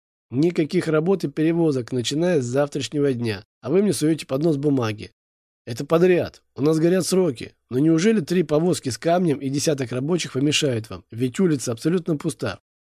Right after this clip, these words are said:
Слушайте, милейший, я вам ещё раз говорю, никаких работ. А у крайних домов? А там в особенности. Даже не приближайтесь к дворцу Палеонги.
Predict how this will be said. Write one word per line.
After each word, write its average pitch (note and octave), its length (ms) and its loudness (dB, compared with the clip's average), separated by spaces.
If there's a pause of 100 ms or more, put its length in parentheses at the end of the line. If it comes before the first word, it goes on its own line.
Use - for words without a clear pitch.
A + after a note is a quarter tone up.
(140)
Слушайте, F2+ 500 -14
милейший, A#2 520 -4 (280)
я B2 240 2
вам E3 140 2
ещё E3+ 400 2
раз D3 260 2
говорю, G#2+ 360 -6 (120)
никаких C3+ 800 0
работ. B2+ 520 -2 (480)
А G#3 240 2
у G3 80 -2
крайних G#3 360 2
домов? A3+ 400 2 (360)
А - 80 -16
там F3 200 2
в F#3+ 40 4
особенности. E3+ 760 2 (180)
Даже D3+ 320 2
не F#3 120 2
приближайтесь G3 680 0
к C#3+ 80 -4
дворцу B2+ 480 -4 (140)
Палеонги. A#2+ 680 -2